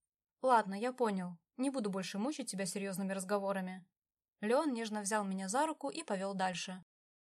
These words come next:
Но поздно. Серьезные разговоры уже посеяли в моей душе смуту.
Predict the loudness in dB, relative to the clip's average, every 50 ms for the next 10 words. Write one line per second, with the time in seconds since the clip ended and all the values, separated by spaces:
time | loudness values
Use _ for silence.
0 | _ _ -2 -2 -2 0 2 2 2 2 0 -2 -4 -4 -6 _ _ _ _ _
1 | _ _ _ -4 -4 0 0 0 0 0 0 0 0 0 0 -2 2 2 4 4
2 | 4 2 2 0 -4 -2 -2 0 0 0 0 0 0 0 0 0 0 0 -2 -2
3 | -2 -4 -2 2 4 4 4 4 0 -2 -2 -2 -4 -6 -6